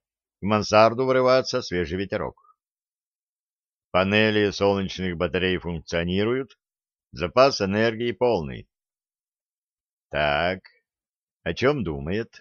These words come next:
наша блондинка? Судя по выражению личика, не об отношениях между полами,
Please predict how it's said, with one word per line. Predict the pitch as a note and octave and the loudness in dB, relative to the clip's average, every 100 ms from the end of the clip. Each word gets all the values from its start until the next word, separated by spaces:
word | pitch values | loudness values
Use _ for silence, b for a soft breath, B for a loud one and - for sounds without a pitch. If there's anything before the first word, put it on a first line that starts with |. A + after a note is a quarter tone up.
| - | -8
наша | G#2+ A#2 A2+ A2+ | -2 -2 -2 -4
блондинка? | G#2+ A#2+ A#2 G2+ A2+ A#2 A#2 B2 - _ _ _ _ _ _ _ _ _ - | -2 -2 -2 -2 -4 -4 -4 -4 -6 _ _ _ _ _ _ _ _ _ -16
Судя | - G2 F#2 F#2 F2+ | -2 0 4 2 2
по | F#2 | 0
выражению | F#2 F#2 E2 F#2+ F#2+ F#2+ G2 | 0 0 -2 -2 0 0 -2
личика, | B2+ D#3 - E2 - B1 A#1 - _ _ _ _ _ _ | 0 -4 -4 -10 -10 -10 -10 -12 _ _ _ _ _ _
не | E2+ A#2 | -2 4
об | C3+ C#3+ | 6 6
отношениях | D#3 - E3 - C3+ C3 C#3+ C#3 - | 4 2 -2 0 0 0 0 -4 -2
между | C#3 G#2 E2+ A2 | 0 0 0 -4
полами, | G2 A2+ A2+ E2+ C2 A#1+ A#1 | 0 0 2 0 -2 -6 -16